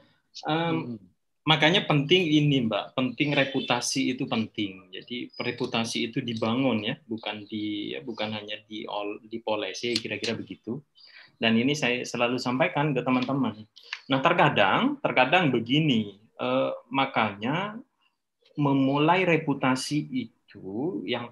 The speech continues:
Speaker 1: paling krusial itu adalah personalnya dulu. Baru kita bangun sampai ini menjadi, eh,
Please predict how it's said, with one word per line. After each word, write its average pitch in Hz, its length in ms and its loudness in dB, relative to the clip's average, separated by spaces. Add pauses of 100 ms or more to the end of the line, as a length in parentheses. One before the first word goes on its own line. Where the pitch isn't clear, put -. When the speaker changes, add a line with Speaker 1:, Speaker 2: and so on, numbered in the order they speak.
Speaker 1:
paling 117 480 0
krusial 113 560 -4
itu 110 400 -8
adalah 113 400 -2
personalnya 113 720 2
dulu. 107 480 -2 (880)
Baru 110 320 -2
kita 127 240 -2
bangun 127 880 0
sampai 117 400 -4
ini 113 320 0
menjadi, 110 640 -4
eh, 101 500 -12